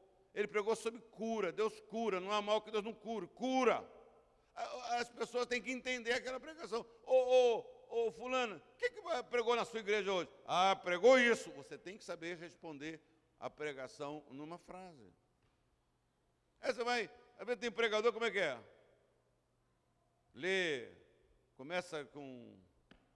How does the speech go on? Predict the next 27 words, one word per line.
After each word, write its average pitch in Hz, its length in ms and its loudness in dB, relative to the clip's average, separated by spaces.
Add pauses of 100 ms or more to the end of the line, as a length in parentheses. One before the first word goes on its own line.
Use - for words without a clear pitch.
(100)
Jeroboão, 151 840 -4
depois 139 340 -8
vai 151 180 -4
pro 143 140 -12
Apocalipse, 139 800 -8
depois 131 380 -10
vai. 143 340 -2 (560)
Mas 165 180 -6 (100)
tem 196 100 -4
uma 175 200 -6
bênção, 147 400 -4
falou 180 200 -2
tanta 214 520 0
coisa. 208 560 -2 (220)
Mas 208 160 -8
aí, 208 140 -4 (100)
o 226 80 -16
que, 269 160 -4
mas 262 160 -2
o 202 40 -14
que 277 140 -4
que 226 60 -12
você 262 240 0
aprendeu 247 440 4
hoje? 220 140 4 (140)
"Olha, 226 340 -4
olha, 233 240 -6